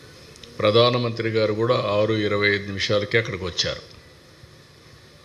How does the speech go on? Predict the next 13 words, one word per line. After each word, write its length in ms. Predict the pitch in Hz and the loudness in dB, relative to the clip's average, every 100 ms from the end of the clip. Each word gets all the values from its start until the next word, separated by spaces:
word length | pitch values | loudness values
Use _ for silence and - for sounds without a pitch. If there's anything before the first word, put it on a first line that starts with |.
| - - - - - - - 107 | -20 -20 -20 -20 -20 -20 -4 0
అలాంటిది 800 | 123 127 123 120 120 113 92 85 - - - - - - - - - - - - - - | 4 2 2 0 2 0 -2 -8 -14 -20 -20 -20 -20 -20 -20 -20 -20 -20 -20 -20 -14 -6
ఎర్లీ 260 | 101 113 123 | 0 4 4
మార్నింగ్ 460 | 117 110 110 123 - - - - - - - - - - - - - - - 113 | 4 0 -4 -6 -10 -18 -20 -20 -20 -20 -20 -20 -20 -20 -20 -20 -20 -20 -16 -6
మేము 400 | 110 131 139 131 | -2 0 0 0
కూడా 200 | 131 123 | 4 4
అనేక 400 | 120 127 127 127 | 4 0 2 2
ఏర్పాట్లు 500 | 120 - 113 110 104 | 2 2 -2 -2 -6
చేసుకున్నాం. 540 | 101 95 - 95 95 | -4 -4 -6 -8 -8
స్కీమ్ 480 | - - 113 113 107 | -8 -4 -2 0 0
ఏ, 280 | 107 113 113 | 0 2 0
స్కీమ్ 420 | - 107 107 101 | -2 -2 -2 -2
బి 180 | 98 98 | -4 -4
కూడా. 320 | 90 80 71 | -4 -8 -10